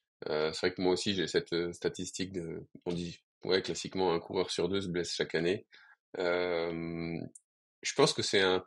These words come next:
peut-être un, un manque de connaissance, d'une part, et puis, euh, un excès de motivation de l'autre part. Euh, donc on peut pas blâmer l'excès de motivation. Quelqu'un qui a envie de se mettre à la course à pied, euh,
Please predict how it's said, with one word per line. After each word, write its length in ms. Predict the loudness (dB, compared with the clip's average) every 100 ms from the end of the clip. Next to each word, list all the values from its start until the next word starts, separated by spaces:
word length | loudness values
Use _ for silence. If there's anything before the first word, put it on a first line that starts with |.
| _ 0
peut-être 200 | 2 4
un, 320 | 4 4 -2 _ _ _ _ _ _ -2
un 80 | 6
manque 240 | 6 6
de 80 | 4
connaissance, 560 | 6 4 6 6 4
d'une 200 | 2 0
part, 320 | 6 6 6 0 _ _ _ _ _ _ 0
et 160 | 2 2
puis, 440 | -2 -4 0 4
euh, 520 | 6 8 6 6 4 4
un 80 | 2
excès 260 | 2 4 4
de 60 |
motivation 580 | 4 0 2 2 4 0
de 60 | 0
l'autre 160 | -4
part. 240 | 0 -2 -2 _ _ _ _ _ _ _ 0
Euh, 800 | 4 4 4 0 0 0 -2 -2
donc 200 | -2 0
on 40 |
peut 120 | 4
pas 160 | 8 8
blâmer 380 | 8 6 6 2
l'excès 300 | 2 2 2
de 40 |
motivation. 540 | 0 0 0 2 0
Quelqu'un 320 | 0 -2 0 0
qui 80 |
a 40 | -2
envie 140 | -4
de 60 | -2
se 100 | 0
mettre 220 | 0 0
à 40 |
la 100 | -4
course 240 | -4 -4 -2
à 60 |
pied, 300 | 0 4 6
euh, 140 | 6